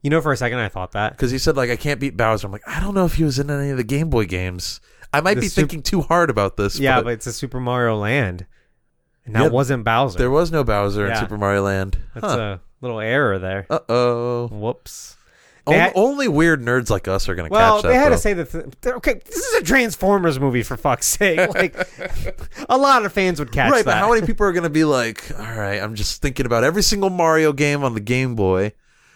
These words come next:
Speaker 2: The thing
Speaker 1: Yeah.
Speaker 2: is, I actually played the shit out of those games on the Game Boy, so I, that's why I know.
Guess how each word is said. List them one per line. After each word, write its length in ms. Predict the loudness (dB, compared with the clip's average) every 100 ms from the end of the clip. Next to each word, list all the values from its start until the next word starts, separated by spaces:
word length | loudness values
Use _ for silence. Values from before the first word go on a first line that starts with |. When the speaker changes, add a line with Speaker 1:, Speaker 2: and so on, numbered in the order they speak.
| -4
Speaker 2:
The 80 | 2
thing 160 | 2
Speaker 1:
Yeah. 60 | 2
Speaker 2:
is, 80 | 2
I 140 | 2
actually 320 | 0 0 -2
played 200 | -2 -2
the 60 | -2
shit 240 | -2 2
out 100 | 2
of 60 | 2
those 180 | 0 -2
games 260 | -4 -4
on 100 | -4
the 60 | -4
Game 220 | -6 -6
Boy, 140 | -2 0
so 180 | 2
I, 160 | 0 -2 -4
that's 320 | -2 -2 -2
why 200 | -2 0
I 140 | 0 -2
know. 240 | -6 -8